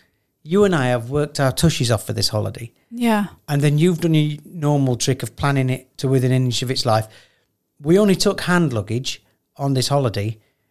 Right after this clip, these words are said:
Speaker 1: and yours was almost overweight because of the folder with, <laughs> with your itinerary. The folder looked like, I swear to God, that folder looked like someone's dissertation at the end of university.
Speaker 2: Yeah.
Speaker 1: It was massive.
Speaker 2: Yeah, it, it was probably one K G. <laughs>
Speaker 1: Yeah.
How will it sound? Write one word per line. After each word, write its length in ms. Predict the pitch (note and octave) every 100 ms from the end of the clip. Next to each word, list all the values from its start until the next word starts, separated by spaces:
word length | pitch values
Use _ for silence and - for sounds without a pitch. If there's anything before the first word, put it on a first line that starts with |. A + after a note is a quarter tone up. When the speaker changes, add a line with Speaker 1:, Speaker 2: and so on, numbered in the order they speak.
| _ -
Speaker 1:
and 180 | C3+
yours 320 | C#3 F3 E3 C#3+
was 160 | C3
almost 400 | D3 C#3+ C3+ -
overweight 540 | C#3+ C3 C3 C#3+ B2 C3
because 240 | A#2+ B2
of 80 | B2
the 80 | B2
folder 640 | - D#3 D#3+ C#3+ A#2+ A#2+ - _ _ _ _
with, 600 | C#3+ G#2 - - C#4 -
<laughs> 60 | D3+
with 140 | F3+
your 160 | D#3+ F3
itinerary. 560 | D#3 - F3+ F3 D3 G#3 - - - - -
The 80 |
folder 480 | E3+ B3 B3 A#3 E3
looked 280 | D#3 E3+ F3
like, 340 | F3+ D#3+ D#3 - _ _ _ _ _ _ _ _
I 120 | G3+
swear 220 | F#3+ A#3+
to 100 | G3+
God, 180 | F3+ D#3
that 200 | E3 E3
folder 340 | - G3 F3 C#3+
looked 160 | C#3+
like 180 | D3 C#3+
someone's 320 | - D#3 C#3
dissertation 760 | A#2 C#3 C#3+ C#3 C#3+ C#3 B2+ B2
at 100 | A#2+
the 120 | B2+
end 140 | B2+ A#2
of 60 |
university. 600 | A#2 A#2+ A2+ A#2+ A2+ -
Speaker 2:
Yeah. 140 | A3 G#3
Speaker 1:
It 20 |
was 120 | D#3
massive. 600 | E3+ G#3 A3 F4 E4 D#4
Speaker 2:
Yeah, 200 | C#4+ -
it, 40 | C#4+
it 60 |
was 120 | D4 C#4+
probably 280 | C#4 B3
one 200 | A3 A3
K 220 | A3 G#3 G#3+
G. 240 | - G#3 - -
<laughs> 180 | D#4+ G#3+
Speaker 1:
Yeah. 300 | G3+ F#3